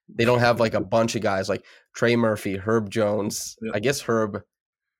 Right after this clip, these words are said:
Speaker 1: those guys got drafted late anyway. I don't know, dog. It's, like, it's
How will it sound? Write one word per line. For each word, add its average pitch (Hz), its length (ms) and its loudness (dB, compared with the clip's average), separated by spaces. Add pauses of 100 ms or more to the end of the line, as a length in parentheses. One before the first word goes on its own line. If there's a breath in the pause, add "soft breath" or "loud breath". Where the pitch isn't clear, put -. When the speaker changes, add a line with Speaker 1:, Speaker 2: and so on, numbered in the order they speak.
(160)
Speaker 1:
those 202 180 2
guys 233 200 2
got 226 140 0
drafted 196 380 2
late 127 240 4
anyway. 101 400 2
I 131 140 6
don't 131 160 4
know, 107 200 2
dog. 104 380 0
It's, 117 200 -2
like, 160 200 2
it's - 180 2